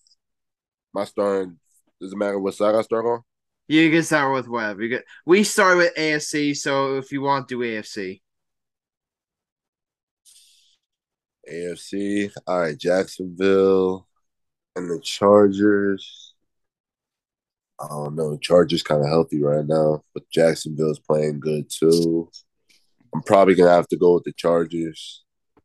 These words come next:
Speaker 2: Smart man.
Speaker 1: Cincinnati, Baltimore.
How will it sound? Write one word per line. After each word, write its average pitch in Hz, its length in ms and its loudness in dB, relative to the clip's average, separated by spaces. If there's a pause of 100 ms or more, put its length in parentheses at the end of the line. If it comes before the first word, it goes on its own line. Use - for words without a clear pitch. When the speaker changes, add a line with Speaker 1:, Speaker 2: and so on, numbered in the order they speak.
(2000)
Speaker 2:
Smart 117 520 -2
man. 101 140 4
Speaker 1:
Cincinnati, 104 680 4
Baltimore. 120 960 0